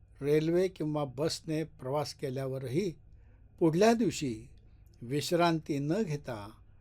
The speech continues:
अतिशय आनंदाने व प्रसन्नपणाने ते ठरलेले कार्यक्रम पूर्ण करत असत. वृद्धावस्थेमध्ये कोलकाता येथील संघ कार्यालय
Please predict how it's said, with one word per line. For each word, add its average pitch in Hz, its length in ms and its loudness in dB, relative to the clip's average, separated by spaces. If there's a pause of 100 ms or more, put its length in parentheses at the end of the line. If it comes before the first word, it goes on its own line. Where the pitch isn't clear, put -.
(280)
अतिशय 196 420 0 (140)
आनंदाने 156 680 0 (760)
व 175 100 4
प्रसन्नपणाने 160 960 -2 (720)
ते 175 220 2 (140)
ठरलेले 170 480 0
कार्यक्रम 135 640 -8 (260)
पूर्ण 180 480 0
करत 117 400 -12
असत. - 380 -16 (1500)
वृद्धावस्थेमध्ये 143 1120 0 (600)
कोलकाता 170 540 -2
येथील 143 480 -2
संघ 135 340 -4
कार्यालय 131 600 -4